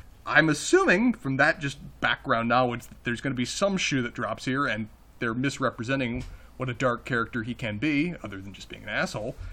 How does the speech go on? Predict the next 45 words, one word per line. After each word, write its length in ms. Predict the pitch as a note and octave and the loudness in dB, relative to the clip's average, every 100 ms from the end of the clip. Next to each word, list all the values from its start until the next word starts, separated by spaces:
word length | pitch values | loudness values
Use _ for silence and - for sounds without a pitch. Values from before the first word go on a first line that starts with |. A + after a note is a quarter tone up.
| - - - - | -14 -18 -12 4
which 300 | E3+ - - | 4 4 0
puts 240 | B3+ - | -2 0
it 80 | F#3 | 2
on 220 | D#3+ G#3+ | 4 4
Quirrell. 440 | - F4+ B3 - - - - | 6 6 6 2 -6 -20 -4
And 200 | C3 B2+ | -2 2
then 140 | C#3 | 2
the 80 | C#3+ | 4
alternative 460 | D3 D3 E3 D3+ C#3+ | 2 4 2 2 0
interpretation 540 | C3+ D3+ - C3+ C#3 | -2 -2 0 0 0
of 40 | B2 | -2
the 60 | |
scene 240 | B2 C3 A#2+ | -2 0 0
is 120 | A#2 | -2
that 160 | B2 | -6
Snape 280 | - C#3+ C#3 | -4 -4 -2
is 120 | C3 | -4
confronting 520 | - C3 E3+ C#4 B3+ G3+ | -2 -2 0 2 0 0
Quirrell 320 | C#3 C3 C#3+ | 2 2 0
because 300 | D#3 C3+ - | -2 -4 -6
he 180 | E3+ D#3+ | -6 -2
knows 600 | C#3+ C3 C#3+ D3 C3+ - | 0 2 2 2 0 -2
what 240 | C3+ - | -6 -6
Quirrell 440 | - D3 D3 C#3+ D3 | -6 -2 0 -2 -2
is 160 | C#3+ | -2
himself 540 | F3 F#3 - D#4+ E4 - | -2 -4 -2 -2 -2 0
trying 340 | - A#2 A2 | 2 4 2
to 60 | G#2 | -4
pull. 340 | - G#2 F#2 - - - - | -8 -8 -10 -14 -20 -20 4
Book's 240 | E3 E3 F3+ | 6 6 8
offering 380 | D#3+ F3 G3 | 8 8 4
both 240 | F#3+ G3 G3+ | 4 2 2
these 200 | G#3+ A3 | 0 0
interpretations, 680 | G3 A#3+ A#3+ F#3+ G#3+ C#4 C4 | 0 0 2 2 4 2 -2
it's 180 | G#3 | -2
just 200 | C3 - | -4 -2
giving 260 | - C3 E3 | 0 2 2
us 80 | E3 | -2
the 100 | D#3+ | -4
text 360 | - F3 - | 2 2 2
to 80 | D#3 | -2
read 220 | D3 E3+ | 2 2
how 140 | F3+ F3 | 2 2
we 120 | G3 | 2
want. 400 | G#3+ C#4 - - | 2 0 0 -6